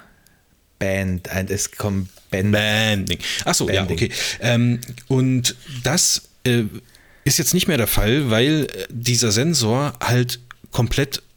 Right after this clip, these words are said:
Speaker 2: ausgelesen wird. Also, und nicht mehr Schritt für Schritt, sondern, äh, in einem Schritt. Und, ähm, das ist je-, wird jetzt möglich dadurch, dass man sehr schnelle,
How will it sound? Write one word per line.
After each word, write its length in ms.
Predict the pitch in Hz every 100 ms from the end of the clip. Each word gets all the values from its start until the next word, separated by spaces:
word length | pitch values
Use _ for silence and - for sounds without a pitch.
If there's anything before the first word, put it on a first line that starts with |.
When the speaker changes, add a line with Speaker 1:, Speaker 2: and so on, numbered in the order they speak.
| _ - _ _ _ -
Speaker 2:
ausgelesen 500 | 95 - 90 90 87
wird. 240 | 85 -
Also, 320 | 107 98 98 101
und 340 | - 98 95 - 104
nicht 280 | 120 -
mehr 260 | 117 110 104
Schritt 180 | - 127
für 120 | 117
Schritt, 180 | - -
sondern, 360 | 107 101 101 101 - - -
äh, 260 | 101 104 104 - - _ - _ -
in 160 | 127
einem 320 | 131 143 107 90
Schritt. 300 | - - -
Und, 360 | 110 104 101 -
ähm, 220 | 101 98
das 220 | 123 131
ist 200 | 131 -
je-, 140 | 123 117 -
wird 240 | 110 113
jetzt 180 | 120 -
möglich 340 | 120 123 131 123
dadurch, 320 | 110 120 123
dass 360 | 107 - - -
man 320 | 104 101 - - -
sehr 180 | 104 101
schnelle, 400 | - 113 113 107